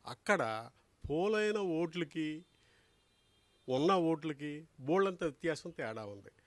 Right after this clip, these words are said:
ఐదో తారీఖు నాడు పోలింగ్ సాయంత్రం పూట ముగిసిన తర్వాత సెవెంటీన్ సి రెండు రోజుల వరకు కూడా అప్‌లోడ్ చేయలేదు. ఎందుకు ఈ విధంగా చేస్తున్నారో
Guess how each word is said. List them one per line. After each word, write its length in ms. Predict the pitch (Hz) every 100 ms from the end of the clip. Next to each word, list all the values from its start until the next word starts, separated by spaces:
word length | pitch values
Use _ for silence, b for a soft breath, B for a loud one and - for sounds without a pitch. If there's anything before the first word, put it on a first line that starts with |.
| b - 110
ఐదో 380 | 135 190 220
తారీఖు 560 | 202 175 156 147 131 117
నాడు 520 | 107 113 165 220 208 -
పోలింగ్ 420 | 120 135 156 160 - _ _ _ -
సాయంత్రం 480 | - 110 135 143 143
పూట 200 | 143 127
ముగిసిన 420 | 107 117 - 143
తర్వాత 540 | 120 117 127 156 190 175 b b b b -
సెవెంటీన్ 800 | - 175 185 220 214 226 220 175
సి 420 | - 220 175 98 _ _ - _ -
రెండు 400 | 120 127 151 156
రోజుల 400 | 139 156 208 208
వరకు 280 | 190 165 165
కూడా 240 | 160 165
అప్‌లోడ్ 460 | 135 - 165 151 135
చేయలేదు. 760 | 131 127 117 131 143 123 98 95 - b b 120
ఎందుకు 460 | 139 196 240 226
ఈ 100 | 175
విధంగా 300 | 147 151 170
చేస్తున్నారో 880 | 147 131 117 120 110 113 120 101 92